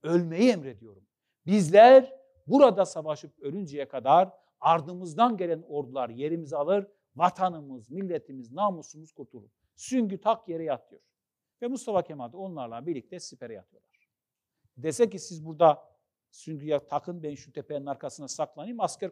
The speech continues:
kaçmakta geçer onu. O da oraya yatır. Lider gücü yerine. Ve ne oluyor? Biz orada yeniden siperlere yatınca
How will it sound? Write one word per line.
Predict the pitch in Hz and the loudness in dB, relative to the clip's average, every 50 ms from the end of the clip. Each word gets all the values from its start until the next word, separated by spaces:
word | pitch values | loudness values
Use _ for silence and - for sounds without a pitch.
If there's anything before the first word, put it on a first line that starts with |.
| - _ _ _ _ | -12 _ _ _ _
kaçmakta | - 180 - - 170 151 - - 254 | -8 -8 -8 -8 -10 -14 -10 -8 -6
geçer | 226 214 180 - 190 147 | -4 -4 -6 -6 -8 -14
onu. | 113 - _ _ _ _ _ _ _ _ _ _ _ _ _ _ _ _ _ | -14 -16 _ _ _ _ _ _ _ _ _ _ _ _ _ _ _ _ _
O | 147 170 165 | -4 -4 -4
da | 165 143 | -4 -6
oraya | 120 107 104 101 | -8 -10 -12 -18
yatır. | 95 92 90 _ _ _ _ 98 | -20 -20 _ _ _ _ _ -18
Lider | 101 123 113 117 151 170 160 | -16 -8 -2 2 2 2 2
gücü | 131 104 113 107 - 131 | 0 -6 -16 -18 -16 -14
yerine. | 123 120 117 107 107 107 - _ _ _ _ _ _ _ _ _ | -14 -14 -14 -14 -16 -20 -20 _ _ _ _ _ _ _ _ _
Ve | - 202 220 254 | 4 4 6 6
ne | 302 | 8
oluyor? | 294 247 214 196 233 277 311 - - _ _ _ _ _ _ _ _ _ _ _ - | 8 8 6 4 2 0 0 -2 -4 _ _ _ _ _ _ _ _ _ _ _ -4
Biz | 220 269 240 233 | -2 0 4 6
orada | 247 226 214 196 208 196 | 6 6 6 6 4 4
yeniden | 180 165 170 185 220 226 226 185 180 170 151 143 160 | 4 2 0 0 0 0 0 -2 -6 -6 -6 -8 -10
siperlere | - - - 190 - 185 170 151 147 139 135 131 | -16 -18 -18 -6 -2 -2 -2 0 0 -2 -2 -2
yatınca | 127 156 170 - - 233 190 135 120 117 123 151 | -4 -4 -6 -6 -8 -12 -12 -10 -10 -10 -10 -12